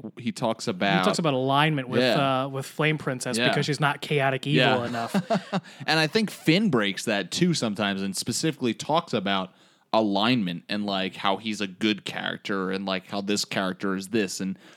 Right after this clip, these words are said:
Speaker 1: oh, it's just fantastic, the D and D references that are in it. They have episodes devoted to Card Wars, which is a parody of Magic the Gathering, if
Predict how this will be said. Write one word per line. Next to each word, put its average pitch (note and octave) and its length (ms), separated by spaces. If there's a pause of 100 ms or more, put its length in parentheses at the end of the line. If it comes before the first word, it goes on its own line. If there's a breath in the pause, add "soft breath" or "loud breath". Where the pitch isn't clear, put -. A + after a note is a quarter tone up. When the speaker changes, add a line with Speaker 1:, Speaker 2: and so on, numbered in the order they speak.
(140)
Speaker 1:
oh, A#2 240
it's F#2 120
just - 180
fantastic, G#2 640
the G2+ 80
D F#2+ 220
and F#2 100
D F2+ 120
references F#2+ 640
that F#2+ 120
are F#2+ 120
in F#2 100
it. - 140 (280 loud breath)
They A#2 160
have G#2+ 640 (220)
episodes A2+ 520
devoted G2+ 500
to F#2 340 (240 soft breath)
Card C3+ 400
Wars, C#3+ 420
which G#2+ 200
is F#2 160
a F#2 440
parody G#2 520
of F#2 180
Magic F#2 520
the G#2+ 100
Gathering, G#2+ 720
if F#2+ 100